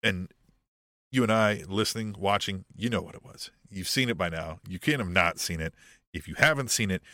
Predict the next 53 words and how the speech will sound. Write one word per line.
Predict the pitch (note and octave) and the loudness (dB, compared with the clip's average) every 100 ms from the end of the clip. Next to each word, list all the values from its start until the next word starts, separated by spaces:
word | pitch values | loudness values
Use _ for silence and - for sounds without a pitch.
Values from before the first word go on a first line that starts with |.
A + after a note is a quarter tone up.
| - _ _ _ - | -20 _ _ _ -4
need | B2 F3+ | 2 2
to | - | 2
pause | - G2+ F2 | 4 4 4
this | F2 | 0
podcast | - E2 D#2+ E2+ E2 | -2 -4 -2 -8 -8
first | - E2 D#2+ - - - - _ _ | -6 -6 -4 -8 -14 -20 -20 _ _
and | F2+ | -2
go | F2 | -2
find | - D#2+ | 2 0
it | D2+ | 0
on | D2+ | -6
YouTube | E2+ - D#2 D#2 - - _ _ | -10 -10 -10 -10 -20 -20 _ _
or | E2 | -4
wherever, | E2+ E2 D2 E2 - - | -2 -2 -4 -6 -8 -8
or | E2+ | -6
watch | E2+ E2 E2 | -4 -4 -8
it | |
on | D#2 | -8
T | D#2+ | -10
V. | D#2+ - _ _ _ _ | -12 -16 _ _ _ _
You | - | 2
have | A2+ - | 2 2
to | - | -6
see | - | -14
it. | E2 | -12
If | F2+ F2+ | -12 -10
you | D#2 | 2
haven't, | G2+ D#2+ - - | 2 2 -6 -16
if | - | -4
you're | F2+ | 0
listening | G2+ G#2 | 0 0
to | F#2 | -2
me | F2+ | -2
now, | E2+ D#2+ E2 | -2 -4 -2
watching | F2+ E2+ F2+ | 0 0 -2
me | F2 | -6
now, | E2 D#2 D#2+ - - | -6 -8 -12 -16 -2
you | G#2+ | 2
haven't | B2 F#2+ | 2 2
seen | - F#2 E2+ | 0 0 -4
it, | - _ _ _ _ _ _ - | -6 _ _ _ _ _ _ -8
please | - G3 A#2 - - | 4 4 4 -2 -8
stop | - - F2+ - - _ | 0 2 2 0 -16 _
and | F#2+ F#2+ | 0 2
then | F#2 | 2
come | G2 E2 | 0 0
back. | D#2+ - - _ _ _ - | -2 -10 -20 _ _ _ -2
All | G2+ | 0
right. | E2 _ _ _ _ _ _ - | 0 _ _ _ _ _ _ 0
Now | C#3+ | 0
that | G#2+ | 2
you're | G2 | 2
back | F#2 D#2+ | 2 0